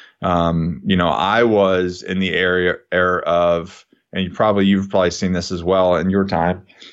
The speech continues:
where you roll up, you know, the guy, you, everybody's, like, smoking a cigarette. You know, you put your cigarette out and, like, "All right, let's go ten miles."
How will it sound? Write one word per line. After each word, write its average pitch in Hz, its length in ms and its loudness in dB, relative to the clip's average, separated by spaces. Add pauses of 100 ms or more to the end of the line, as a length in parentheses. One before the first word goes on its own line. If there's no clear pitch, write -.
(120)
where 98 180 2
you 95 180 2
roll 104 280 4
up, 101 400 0 (180)
you 101 120 -2
know, 95 180 -2
the 92 100 -2
guy, 98 320 0
you, 98 120 -2
everybody's, 95 400 0
like, 92 140 -4
smoking 101 400 0
a 90 60 0
cigarette. 92 640 2 (460)
You 95 80 -2
know, 92 120 2
you 98 120 4
put 101 220 0
your 95 60 -4
cigarette 104 420 2
out 92 240 2
and, 80 60 -14
like, 95 120 -2
"All 110 60 2
right, 123 180 2
let's 98 140 -4
go 123 160 2
ten 117 220 -2
miles." 98 580 -4